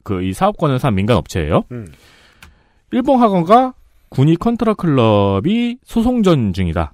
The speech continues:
Speaker 2: 음.
Speaker 1: 둘 사이의 싸움이 계속될 경우
Speaker 2: 음.
Speaker 1: 학교 설립 없이도 골프장을 운영할 수 있다.
Speaker 2: 사이가 벌어진 게 아니군요.
Speaker 1: 사업 승인 근거인 지역개발사업법상 골프장에 대한 부분 준공 허가나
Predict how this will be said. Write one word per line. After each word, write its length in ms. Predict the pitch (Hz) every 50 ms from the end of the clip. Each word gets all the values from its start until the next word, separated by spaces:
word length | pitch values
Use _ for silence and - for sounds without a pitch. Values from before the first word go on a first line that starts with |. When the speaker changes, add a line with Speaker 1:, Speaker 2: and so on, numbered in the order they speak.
| _ _ _
Speaker 2:
음. 300 | 87 82 78 87 131 202 _ _ _ _ _
Speaker 1:
둘 220 | - - 151 190 208
사이의 320 | 208 247 240 240 226 214
싸움이 360 | - 226 233 233 226 214 202
계속될 440 | - - 110 - 139 - - 131 117
경우 400 | 101 - 85 87 117 143 117 85 - - -
Speaker 2:
음. 120 | 117 104 90
Speaker 1:
학교 340 | - 269 269 - - 254 247
설립 320 | 233 - 262 247 240 247 196 -
없이도 400 | - - - - 110 - 208 233
골프장을 580 | - - 117 117 110 - 127 113 120 113 151
운영할 400 | 170 104 113 120 143 147 135 123
수 140 | 127 - 147
있다. 440 | 107 110 - - - 90 80 - _ _ _ _ _ _ _ _ _ _
Speaker 2:
사이가 380 | _ _ - 143 127 120 113 101
벌어진 360 | - 101 101 101 95 90 95
게 80 | 90 85
아니군요. 460 | 80 80 85 87 85 82 80 78 76 71 - _ _ _ _ _ _ _ _ _ _ _ _
Speaker 1:
사업 360 | - - 269 269 277 269 -
승인 360 | - - 277 269 262 254 220
근거인 640 | - 131 113 110 107 107 104 117 170 190 143 104 90
지역개발사업법상 1400 | - - - 131 151 185 190 - - 113 107 113 117 117 - 123 113 107 - - - 87 - - - 131 185 233 233 -
골프장에 580 | - - - - - 185 185 202 190 180 180 165
대한 560 | 143 131 127 127 120 110 101 92 85 73 - _ _ _ _ _ _ -
부분 420 | - - 143 160 190 196 185 180 165
준공 380 | 131 123 120 113 101 110 107 104
허가나 500 | 101 185 202 185 156 113 123 170 220